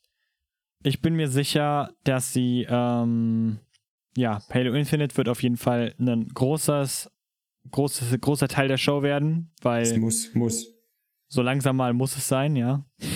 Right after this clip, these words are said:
Speaker 1: Ähm, ja, ich bin mal gespannt. Ich würde mir auch, äh, ein neues,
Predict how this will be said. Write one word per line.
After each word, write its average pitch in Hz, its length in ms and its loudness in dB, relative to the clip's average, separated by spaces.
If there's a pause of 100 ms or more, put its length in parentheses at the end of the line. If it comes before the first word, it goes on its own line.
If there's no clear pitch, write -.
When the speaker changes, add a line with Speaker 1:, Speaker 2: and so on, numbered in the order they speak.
(2250)
Speaker 1:
Ähm, 143 580 0
ja, 214 180 0
ich 196 120 -4
bin 185 80 0
mal 196 80 2
gespannt. 175 460 -2 (140)
Ich 139 120 -2
würde 175 140 2
mir 170 140 0
auch, 117 260 -2
äh, 156 280 2
ein 156 80 2
neues, 151 560 -2